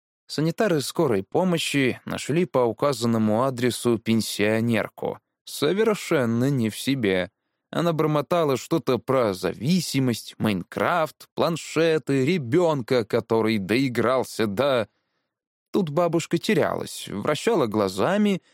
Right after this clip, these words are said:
и снова проклинала игру. Никакого ребенка в подъезде не обнаружили, но вызов нельзя было назвать ложным. Бабушке явно требовалась помощь.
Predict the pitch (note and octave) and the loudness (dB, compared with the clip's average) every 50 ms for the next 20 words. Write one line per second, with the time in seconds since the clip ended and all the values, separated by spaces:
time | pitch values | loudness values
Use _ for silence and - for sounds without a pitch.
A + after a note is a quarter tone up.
0 | _ _ _ F3+ F#3+ - - F3+ D#3+ D#3 D#3 D#3 D#3+ F3+ F#3 G3 G3 - - - | _ _ _ -2 -2 0 2 2 2 4 4 4 2 2 2 0 0 -2 0 -2
1 | F3 C3 - - G2+ G2 G2 G2+ F#2+ F#2 G#2+ D3+ D#3 C3 B2 B2 A#2+ A2 G#2+ G2+ | -2 -2 0 -2 0 2 2 2 2 2 0 0 2 2 2 2 2 2 0 0
2 | G#2 A2+ A2+ B2+ A#2 F2+ - - _ _ _ _ _ _ _ D3+ E3 - - E3+ | 0 0 2 2 0 0 -2 -8 _ _ _ _ _ _ _ -2 0 0 0 -2
3 | D#3 - F3 D#3 D3 D3+ D3+ D3 C#3 D3 D#3 D3+ C#3 A2+ B2+ A#2+ G2+ - - A2+ | 2 2 2 2 2 2 2 2 2 2 2 0 0 0 0 -2 0 0 -2 -2
4 | G2+ G#2 A2+ C3 C3 A2 F#2+ G2 A#2 A2+ A2+ A2 A2 A2 A2 G2+ A2+ A#2+ A#2+ A#2+ | 0 2 2 2 0 0 0 0 0 2 2 2 2 0 0 0 0 0 2 2
5 | A2+ G2+ F#2 F2+ F#2+ G2+ G2 G2+ G#2 G2+ G2 F#2+ F2 F2 F#2+ A2 C3+ F3 G3+ G3 | 0 -2 -2 -2 -2 -2 0 2 2 2 2 0 -2 -4 -4 -4 -2 -2 0 0
6 | A3+ G3 F3+ G#3+ G3 - - D#3 D3+ C3+ A2+ G#2 C#3 F3+ A3 A3+ A#3+ A3 F#3 E3 | 0 0 0 0 0 0 0 0 0 0 0 0 0 0 2 2 2 2 2 2
7 | D3 D3+ D3 C3 B2 C#3+ F3 F3+ E3 - - G3 A3+ G#3+ D3 A2 - G2 F#2+ F#2 | 2 0 0 0 0 0 0 0 0 -2 -2 0 0 0 0 0 -2 -4 -2 -2
8 | F2+ - - _ _ _ _ _ - F#2 G#2+ - C#3 G#2+ A2 G2 - - - G#2+ | -4 -4 -8 _ _ _ _ _ -4 0 0 2 2 0 0 -2 -2 -2 -2 0
9 | G#2 G2+ G2 G2 G2 A#2 D#3+ F3 F#3 G3 F#3 F3 F3+ F#3+ F#3+ F3 - D#3+ C3+ B2+ | 0 0 0 0 0 0 2 2 2 0 0 0 0 0 0 -2 0 0 2 2
10 | B2 B2 A#2+ B2 B2+ A#2+ B2 B2 B2 A#2 - - _ G#2 G2+ F#2 F2 E2+ E2 E2 | 2 2 2 0 0 2 2 0 0 -2 -4 -4 _ 0 0 0 0 -2 -4 -6
11 | - - - - | -6 -8 -8 -10